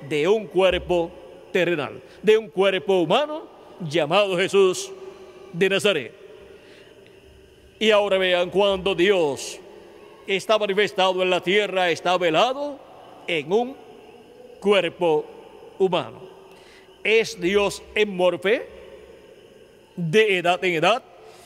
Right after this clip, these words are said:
y de dispensación en dispensación,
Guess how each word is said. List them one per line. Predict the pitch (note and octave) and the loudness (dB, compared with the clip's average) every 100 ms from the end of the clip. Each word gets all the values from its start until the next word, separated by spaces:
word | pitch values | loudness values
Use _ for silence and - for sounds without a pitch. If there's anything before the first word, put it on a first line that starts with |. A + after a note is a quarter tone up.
| - - | -12 0
y | G#3+ | 2
de | G#3+ | 2
dispensación | G#3+ F#3+ D#3+ G3+ F3 F3 E3 F#3 F#3 F3+ | 0 -4 0 2 2 0 2 4 4 2
en | G3 G3 | -2 0
dispensación, | G3 E3+ E3+ F#3+ F#3 E3+ F3 | -2 -2 0 0 0 -2 -2